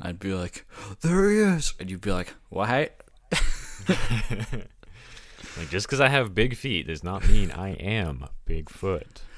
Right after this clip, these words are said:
Speaker 1: Oh, it's time for the second improv of the podcast, Ryan. Get ready, get ready, right? All right, I'll give you your part, right? You are Bigfoot, and I am Ryan, a distant relative. Ready?
Speaker 2: Okay.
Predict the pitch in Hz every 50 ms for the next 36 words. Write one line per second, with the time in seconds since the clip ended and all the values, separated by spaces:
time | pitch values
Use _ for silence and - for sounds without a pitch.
0 | - - - - - - 107 - - - 104 - - - 131 123 113 110 - 120
1 | 113 110 - - - 117 113 - 117 107 104 113 104 - - 113 107 104 101 92
2 | - - 107 104 107 104 110 107 107 104 101 104 101 98 92 - 101 98 92 98
3 | 98 101 101 98 107 110 110 113 110 104 98 107 110 98 113 113 107 98 95 98
4 | 101 107 120 - - - - - - - - _ - 92 92 90 - - - -
5 | 104 101 98 98 98 98 101 95 - - 95 95 - - - - 104 98 101 98
6 | - _ _ _ _ _ - - - - - - - - - _ _ _ _ _
7 | - 98 98 104 107 104 98 95 90 - _ _ _ _ - 92 95 95 95 90
8 | 87 87 90 - _ - - _ _ _ _ _ _ _ _ - - - - _
9 | - 98 - 110 107 101 92 - - 95 92 - - - 95 95 - - 98 104
10 | 104 98 95 95 92 90 90 92 92 95 92 90 82 76 78 85 - 98 90 -
11 | 98 95 - - 104 95 82 92 95 92 87 87 87 - - - 73 - - -
12 | - - - - - _ _ - - - _ _ _ _ - _ _ _ _ _
13 | _ _ _ _ _ _ _ - - 90 85 73 73 - 67 71 82